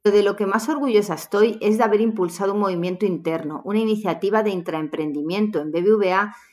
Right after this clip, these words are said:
que se ha convertido en todo un referente y que está contribuyendo muy activamente a la transformación de nuestra cultura corporativa, Be Yourself.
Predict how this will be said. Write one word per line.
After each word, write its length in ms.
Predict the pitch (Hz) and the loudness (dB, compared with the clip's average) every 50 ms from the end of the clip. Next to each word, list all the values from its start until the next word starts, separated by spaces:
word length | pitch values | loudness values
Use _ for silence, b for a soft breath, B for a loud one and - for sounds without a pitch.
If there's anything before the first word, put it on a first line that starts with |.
| B - | B -6
que 120 | - 180 | -6 -2
se 100 | 175 220 | 0 0
ha 80 | 214 214 | 2 2
convertido 520 | 247 262 247 233 196 170 - 202 196 208 | 2 2 2 2 0 0 0 0 0 0
en 100 | 208 190 | 0 0
todo 180 | - 185 190 196 | 0 -2 -2 -2
un 80 | 202 | -2
referente 760 | 190 190 185 185 - 175 147 175 185 196 190 - 214 220 214 - | -2 -4 -4 -4 -4 -4 -4 -4 -4 -4 -2 0 0 0 -2 -4
y 120 | 226 208 | -6 -4
que 80 | 214 185 | -4 -4
está 220 | 175 - - 214 | -4 -2 -2 -2
contribuyendo 640 | 214 247 247 233 226 214 196 180 175 185 190 196 202 | 0 0 -2 0 2 2 2 2 0 -2 -4 -4 -4
muy 140 | 196 190 190 | -4 -4 -4
activamente 720 | 180 180 180 - 196 156 156 151 160 165 175 180 175 208 | -4 -4 -4 -2 -2 0 0 -2 -2 -2 -4 -4 -2 0
a 40 | 190 | 0
la 140 | 180 170 170 | 2 2 0
transformación 760 | - 156 151 - - 151 151 151 143 - - - 175 175 185 | -2 -6 -10 -10 -10 -10 -8 -8 -10 -6 -4 -4 -4 -2 -4
de 100 | 196 185 | -4 -6
nuestra 320 | 180 175 - - 160 147 | -6 -8 -8 -8 -6 -4
cultura 400 | - 156 143 143 156 160 165 165 | -4 -4 -6 -4 -2 -2 -2 0
corporativa, 840 | 165 180 165 165 - 156 143 135 135 135 - - 147 143 143 143 - - | 0 -2 -4 -4 -4 -6 -4 -4 -6 -8 -8 -8 -8 -6 -6 -8 -10 -10
Be 240 | - 165 170 175 170 | -6 -4 -2 -2 0
Yourself. 540 | 175 160 151 - - 151 143 - - _ | -2 -4 -6 -8 -10 -10 -10 -10 -12 _